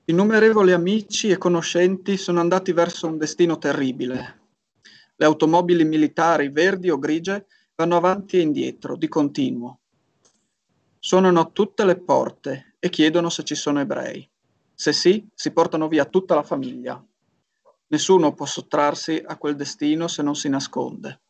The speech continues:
È come la caccia agli schiavi che si faceva un tempo. Però non è affatto uno scherzo, è troppo triste.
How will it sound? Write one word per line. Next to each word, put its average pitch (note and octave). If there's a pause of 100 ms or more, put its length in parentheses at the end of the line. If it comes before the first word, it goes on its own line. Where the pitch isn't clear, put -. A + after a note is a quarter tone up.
(880)
È D3+
come G#3+
la F3+
caccia G3 (320)
agli E3
schiavi E3
che -
si -
faceva D#3
un D3+
tempo. - (500)
Però E3+
non E3
è E3
affatto D#3
uno C3
scherzo, C3 (200)
è C3
troppo C#3
triste. -